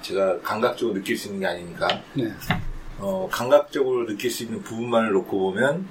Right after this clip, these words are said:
Speaker 1: 감동을 받은 것인데, 그 감동을 받게 해주는 그 근원,
Speaker 2: 음.
Speaker 1: 근원은 그 변함없는 성경의 메시지인 거잖아요.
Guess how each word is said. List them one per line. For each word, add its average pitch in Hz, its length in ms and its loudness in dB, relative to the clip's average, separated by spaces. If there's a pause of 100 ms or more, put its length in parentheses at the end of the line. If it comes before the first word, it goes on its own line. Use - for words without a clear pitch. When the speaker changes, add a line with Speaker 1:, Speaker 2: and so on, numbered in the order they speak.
(100)
Speaker 1:
감동을 110 480 2
받은 104 260 2
것인데, 92 480 -2 (1800)
그 - 120 -4
감동을 147 1040 4 (600)
받게 143 640 2
해주는 139 600 0 (560)
그 110 680 2 (220)
근원, 135 400 6 (400)
Speaker 2:
음. 113 60 -6 (560)
Speaker 1:
근원은 160 800 8 (1000)
그 113 540 2 (280)
변함없는 127 840 6 (120)
성경의 175 560 4
메시지인 101 520 6
거잖아요. 92 500 2